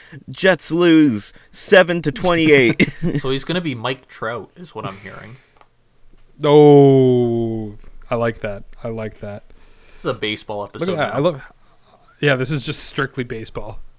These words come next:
Speaker 3: What's up? What's up? Welcome to the Home Plate Baseball Podcast.
Speaker 1: <laughs> What is that
Speaker 3: It's y-
Speaker 1: accent?
Speaker 3: it's your boy, Shortstop Steve. <laughs> I don't know. Just the first thing came to my mind was Boston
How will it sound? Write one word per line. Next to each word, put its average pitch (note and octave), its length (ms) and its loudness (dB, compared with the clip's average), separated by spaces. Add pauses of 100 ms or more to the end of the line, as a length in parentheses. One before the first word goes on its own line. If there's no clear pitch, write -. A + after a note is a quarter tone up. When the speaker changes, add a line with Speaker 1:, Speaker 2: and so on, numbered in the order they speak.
(360)
Speaker 3:
What's E3+ 240 4
up? E3+ 160 2
What's G3+ 200 2
up? C3 300 0
Welcome D#3+ 280 -2
to - 120 -6
the C3 100 0
Home C3+ 260 0
Plate B2 420 -4
Baseball A2+ 420 -6
Podcast. - 840 -10 (320)
Speaker 1:
<laughs> - 720 -2 (880)
What G#2+ 220 -2
is A#2+ 160 -6
that A#2 180 2 (140)
Speaker 3:
It's - 180 2
y- C3+ 80 -4
Speaker 1:
accent? - 380 -8 (260)
Speaker 3:
it's G#3+ 220 4
your G#3+ 80 6
boy, E3+ 340 4
Shortstop D#3 720 4
Steve. B2+ 580 0 (540)
<laughs> - 20 -12 (2500)
I C3+ 80 2
don't C3+ 100 2
know. A2+ 160 2
Just A#2 200 -4
the - 60 -10
first C#3 200 0
thing C3+ 160 -2
came C3+ 140 0
to B2+ 40 -4
my B2 100 0
mind A#2 240 -2
was A2+ 140 -4
Boston A2 540 -8